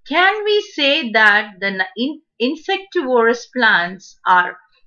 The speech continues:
partial heterotrophs? Now we have completed reading the lesson. Now we will look into the keywords.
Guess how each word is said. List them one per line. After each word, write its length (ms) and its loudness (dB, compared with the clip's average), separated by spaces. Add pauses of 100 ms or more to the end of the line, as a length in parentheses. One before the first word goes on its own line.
(180)
partial 460 2
heterotrophs? 1000 -2 (1120)
Now 240 0
we 120 -2
have 160 -2 (180)
completed 680 -6
reading 360 -4
the 80 -2
lesson. 600 -6 (340)
Now 260 2
we 120 -6
will 80 -8
look 240 -6
into 240 -8
the 160 -10 (120)
keywords. 760 -8